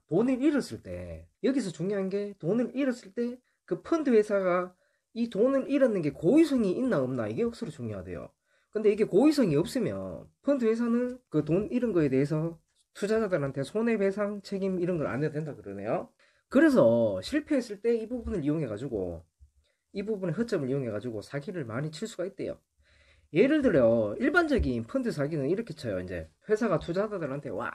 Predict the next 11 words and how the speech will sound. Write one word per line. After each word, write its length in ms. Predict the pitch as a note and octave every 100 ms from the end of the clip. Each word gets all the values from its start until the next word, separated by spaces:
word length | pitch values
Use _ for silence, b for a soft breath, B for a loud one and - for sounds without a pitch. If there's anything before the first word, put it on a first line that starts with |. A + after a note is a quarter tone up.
| A#3+
이거 180 | A#3 C#4+
돈, 260 | A3+ C3 -
돈 120 | F3+
걸마? 360 | B3+ B3+ C4 - _ _ _
아, 140 | G#2 C#3
너희 120 | G3+
카이가 280 | C4 A3+ -
비트코인 420 | C3+ - F#3+ A3
생각나네." 500 | C4+ D4 G#3+ D3+ G2
뭐, 260 | F2 D2 -
백-, 140 | E3